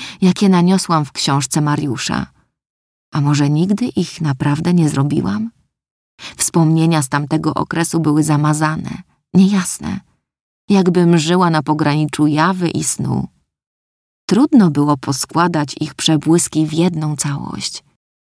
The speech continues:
W efekcie tego zamieszania termin publikacji się przesunął.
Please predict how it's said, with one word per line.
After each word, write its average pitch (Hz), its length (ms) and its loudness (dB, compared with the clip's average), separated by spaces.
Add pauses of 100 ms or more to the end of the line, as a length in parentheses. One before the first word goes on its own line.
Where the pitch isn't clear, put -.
(340)
W - 100 -4
efekcie 202 400 0
tego 147 240 0
zamieszania 151 640 0
termin 170 400 2
publikacji 151 720 -2
się 147 160 -2
przesunął. 151 720 -4